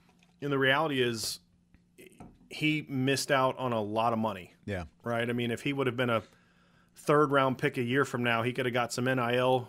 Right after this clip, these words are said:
Speaker 1: s-, cash at Notre Dame the next year and then gone out and maybe, let's say he's just a fourth round pick. Well, a fourth round pick is gonna make a whole lot more than an undrafted free agent making,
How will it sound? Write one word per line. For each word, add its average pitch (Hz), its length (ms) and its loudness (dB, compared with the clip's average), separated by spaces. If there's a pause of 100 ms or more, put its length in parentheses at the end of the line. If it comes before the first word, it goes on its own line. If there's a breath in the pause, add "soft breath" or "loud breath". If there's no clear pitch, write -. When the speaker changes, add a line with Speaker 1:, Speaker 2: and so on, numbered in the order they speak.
(160)
Speaker 1:
s-, - 140 -14 (120)
cash 123 360 0
at 127 60 -12
Notre 127 200 -2
Dame 135 220 0
the 131 60 -2
next 131 260 -4
year 131 340 0
and 117 420 -6
then 123 180 -2
gone 120 220 -2
out 117 180 -2
and 113 120 -6
maybe, 120 320 -6
let's 117 200 -8
say 127 120 -6
he's 117 140 -8
just 127 220 -8
a 113 40 -8
fourth 123 380 -6
round 107 220 -6
pick. - 300 -12 (840)
Well, 123 300 0
a 107 40 -2
fourth 143 340 0
round 135 240 2
pick 135 240 2
is 107 120 -2
gonna 120 160 2
make 117 160 0
a 120 40 0
whole 135 180 0
lot 123 200 2
more 120 500 0
than 117 220 -2
an 107 220 -2
undrafted 120 540 -2
free 120 220 -2
agent 113 240 -2
making, 107 420 -6